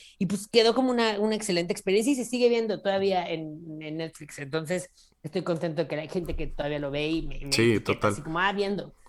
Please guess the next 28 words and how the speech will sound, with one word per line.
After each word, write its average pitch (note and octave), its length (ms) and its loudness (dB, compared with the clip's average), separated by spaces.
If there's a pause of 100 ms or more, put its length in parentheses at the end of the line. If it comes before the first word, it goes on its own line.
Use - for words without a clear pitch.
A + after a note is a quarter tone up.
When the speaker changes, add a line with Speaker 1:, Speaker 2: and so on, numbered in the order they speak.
(120)
Speaker 2:
Re-, - 120 4
Speaker 1:
<laughs> G#3 280 6
Speaker 2:
recomendadísimo. B2 840 8 (300)
Cu-, D3+ 280 12
¿tú, F#3 300 12
tú G3 80 10
matas F#3 400 10
los D#3+ 200 8
nervios C#3+ 440 8
de, A#2 400 12
de A2 140 6
una B2 240 6
presentación, A#2 560 6
de C3+ 60 8
un C3+ 100 8
stand-up C3+ 500 8
s-, - 240 -8
con A2+ 180 6
preparación? A2+ 720 6
O - 60 -4
sea, A2+ 120 2
sabe, A2 320 6
¿te A2+ 160 0
preparas B2+ 480 10
lo D3 100 8
suficiente B2 640 6
antes A#2+ 380 6
de C#3+ 360 6